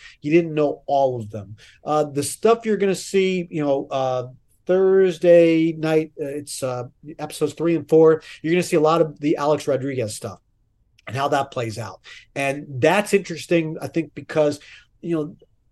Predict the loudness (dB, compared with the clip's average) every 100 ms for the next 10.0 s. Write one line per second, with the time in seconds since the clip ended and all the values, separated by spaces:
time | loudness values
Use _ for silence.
0 | _ -4 -2 0 4 6 6 6 4 2
1 | 0 2 6 6 6 4 2 2 2 2
2 | -2 0 0 2 -2 -4 -4 -4 -6 -8
3 | -8 -4 -2 -2 -2 -4 -2 -4 -8 -8
4 | -4 -4 -6 -8 -2 4 6 6 2 -16
5 | -14 -2 0 0 0 0 0 0 -2 0
6 | 0 -2 -4 -10 -20 _ 0 2 4 2
7 | 2 0 0 0 0 0 2 2 2 -2
8 | -8 -8 0 2 2 0 -2 -2 0 0
9 | -2 -2 0 2 2 4 2 4 2